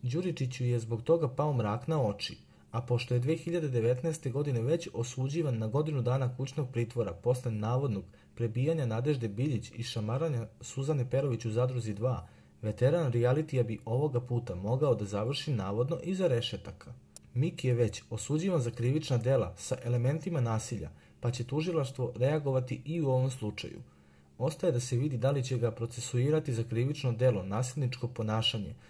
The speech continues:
za koje je zaprećena kazna zatvora i do pet godina, kaže advokat Gvozden Grgur i dodaje da je Đuričić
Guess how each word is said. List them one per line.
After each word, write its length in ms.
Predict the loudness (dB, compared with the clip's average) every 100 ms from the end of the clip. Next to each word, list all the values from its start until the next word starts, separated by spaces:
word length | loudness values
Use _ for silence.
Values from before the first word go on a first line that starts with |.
| -18 -4
za 140 | -2
koje 340 | 0 4 6 6
je 100 | 4
zaprećena 560 | 0 2 -2 0 -2
kazna 360 | 0 -2 0 0
zatvora 520 | 0 -2 -2 -6 -6
i 120 | -6 -2
do 120 | -2
pet 240 | 2 2
godina, 400 | 4 2 2 -6 -14 -8
kaže 300 | 0 2 2 0
advokat 520 | -2 2 2 4 2
Gvozden 400 | 4 2 4 0
Grgur 340 | 2 0 -2 -8 -6
i 100 | 4
dodaje 420 | 6 6 6 4
da 100 | 0
je 60 |
Đuričić 600 | 0 2 2 0 -4 -8